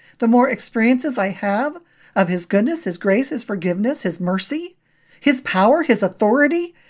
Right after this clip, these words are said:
And, and to see all of these Old Testament prophecies. Prophecies are those that God gave,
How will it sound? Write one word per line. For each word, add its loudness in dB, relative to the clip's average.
And, 2
and 2
to -6
see -4
all 2
of -2
these 2
Old 2
Testament 0
prophecies. -4
Prophecies -2
are 2
those 2
that -4
God -2
gave, -2